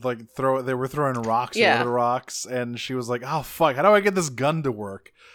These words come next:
Speaker 1: So Robbie just throws a rock at her, and she blasts it out of the, out of the sky through instinct.
Speaker 2: He realized that she was only able to do it when, uh, the spider bot attacked, so he's like,
Speaker 1: Yeah.
Speaker 2: "All right, you seem to be more reactive than proactive, so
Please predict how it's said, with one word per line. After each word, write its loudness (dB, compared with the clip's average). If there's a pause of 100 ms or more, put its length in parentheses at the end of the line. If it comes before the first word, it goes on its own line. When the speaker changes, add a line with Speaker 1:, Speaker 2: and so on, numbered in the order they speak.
Speaker 1:
So 4
Robbie 6
just -2
throws 2
a 2
rock 2
at 2
her, 0
and -6
she -8
blasts -6
it -8
out -4
of -10
the, -8
out -6
of -10
the -12
sky -8
through -12
instinct. -16
Speaker 2:
He 0
realized 2
that 4
she -2
was -2
only 0
able -2
to -10
do -2
it 0
when, -2
uh, 2
the -4
spider 0
bot 0
attacked, -4
so -4
he's -8
like, 0
Speaker 1:
Yeah. 2
Speaker 2:
"All 6
right, 0
you -6
seem -4
to -4
be -2
more 2
reactive 2
than -4
proactive, 0
so -2